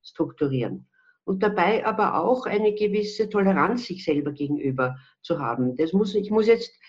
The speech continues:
in einer Vorlesung, schaut's blöd aus, wenn ich wirklich zehn Minuten zu spät reinkomme und alle drehen sich um, falls es wenige Teilnehmer sind. Auch diese Freiheit, vielleicht einmal wo zehn Minuten zu spät zu kommen,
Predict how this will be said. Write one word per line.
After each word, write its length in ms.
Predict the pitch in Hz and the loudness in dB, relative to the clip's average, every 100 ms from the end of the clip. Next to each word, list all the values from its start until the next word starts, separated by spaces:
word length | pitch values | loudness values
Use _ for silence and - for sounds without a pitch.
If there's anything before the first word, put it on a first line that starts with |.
| - _ | -20 _
in 160 | 202 202 | 2 4
einer 180 | 202 | 4
Vorlesung, 480 | 208 190 185 233 226 | 4 4 4 4 2
schaut's 300 | 202 208 - | 0 -4 -2
blöd 240 | 170 190 - | 2 2 4
aus, 220 | 190 190 | 2 4
wenn 120 | 196 | 4
ich 140 | 190 | 4
wirklich 320 | 185 185 196 - | 0 -2 -4 -2
zehn 140 | 180 | 2
Minuten 320 | 190 180 185 | 4 4 0
zu 100 | - | -6
spät 320 | 175 - 147 147 | -6 0 0 2
reinkomme 460 | 131 135 143 175 - - - | 0 0 0 0 -2 -14 -6
und 140 | 170 | -2
alle 200 | 117 165 | 2 2
drehen 220 | 170 156 | 2 0
sich 200 | 156 165 | 0 -2
um, 240 | - 156 135 | -2 0 0
falls 200 | 127 127 | -2 -4
es 160 | 131 | -4
wenige 380 | 135 127 123 131 | 0 0 -2 -6
Teilnehmer 420 | 123 98 113 101 | -6 -6 -4 -6
sind. 260 | 107 113 - _ - - _ _ _ _ _ | -8 -12 -20 _ -20 -20 _ _ _ _ _
Auch 240 | 196 208 - - _ - | -2 0 -2 -12 _ 0
diese 340 | 247 240 247 | 2 6 4
Freiheit, 560 | 240 185 165 240 233 202 | 2 -4 0 2 2 0
vielleicht 380 | 196 180 208 233 | -2 -2 -2 -4
einmal 220 | 214 208 | -2 2
wo 100 | 202 | 0
zehn 240 | 196 185 | 0 0
Minuten 360 | 214 214 208 185 | 2 2 2 0
zu 140 | - | -6
spät 380 | 190 - 294 302 | -6 0 0 0
zu 160 | - 233 | -4 -4
kommen, 480 | 208 208 226 247 | 0 2 2 0